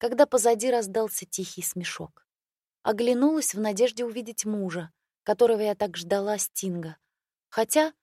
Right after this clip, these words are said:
по шагам уже поняла, что это не он ко мне пожаловал. Увидев лицо визитёра с горящими в глубине глаз опасными искрами, не смогла сдержать разочарованный вздох.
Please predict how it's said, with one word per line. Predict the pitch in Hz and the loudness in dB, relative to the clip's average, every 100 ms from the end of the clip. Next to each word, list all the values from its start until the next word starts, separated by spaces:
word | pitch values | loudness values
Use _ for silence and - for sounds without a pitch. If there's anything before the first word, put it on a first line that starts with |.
| _ _ | _ _
по | 233 | 2
шагам | - 240 269 277 | 6 8 8 6
уже | 262 262 | 4 0
поняла, | 262 262 247 196 165 - _ _ - | 0 0 2 0 -4 -12 _ _ -16
что | - 226 | 0 4
это | 233 240 | 4 4
не | 240 254 | -2 -2
он | 226 185 | -2 -4
ко | - 185 | -4 -4
мне | 180 180 | -4 -4
пожаловал. | 190 180 180 170 165 165 - _ _ _ _ _ | -4 -4 -4 -6 -8 -12 -16 _ _ _ _ _
Увидев | 226 262 254 - | 2 2 2 -2
лицо | 233 247 - | -2 0 4
визитёра | 247 226 202 214 247 269 240 | 4 4 -2 2 6 6 4
с | |
горящими | 190 202 196 214 - 190 190 | 2 0 2 -2 -4 -6 -6
в | 170 | -4
глубине | 202 185 202 196 | -4 -4 -4 -6
глаз | 175 196 196 - - | -4 -2 -2 -4 -10
опасными | 190 196 180 - 170 165 - | -8 -6 -6 -6 -10 -12 -12
искрами, | 220 - - 214 196 190 _ _ _ | -10 -10 -8 -8 -8 -14 _ _ _
не | 220 | -4
смогла | 226 226 226 233 277 | -2 0 0 2 2
сдержать | 214 220 202 220 220 - | 2 -2 0 -4 -6 -6
разочарованный | 247 269 226 - 202 190 190 180 175 | -2 -2 -2 -4 -2 -2 -2 -4 -6
вздох. | 160 - 170 - - | -8 -8 -8 -10 -18